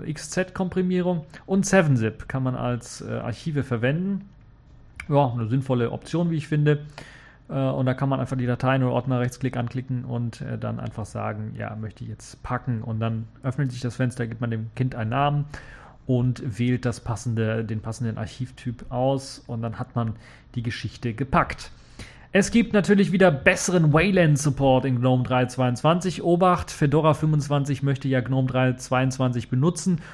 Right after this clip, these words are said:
und möchte da eventuell sogar, da wird zumindest drüber heiß diskutiert, auf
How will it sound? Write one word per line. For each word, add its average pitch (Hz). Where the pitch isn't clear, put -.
und 143
möchte 147
da 147
eventuell 208
sogar, 147
da 131
wird 135
zumindest 135
drüber 127
heiß 143
diskutiert, 139
auf 127